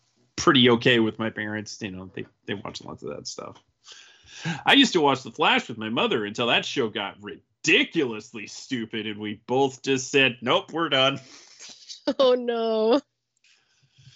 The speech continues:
Speaker 1: Ah, take heart, Fena fans. It didn't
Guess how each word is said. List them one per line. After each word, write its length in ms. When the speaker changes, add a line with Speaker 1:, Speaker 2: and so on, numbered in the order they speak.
Speaker 1:
Ah, 760
take 220
heart, 320
Fena 240
fans. 400
It 140
didn't 300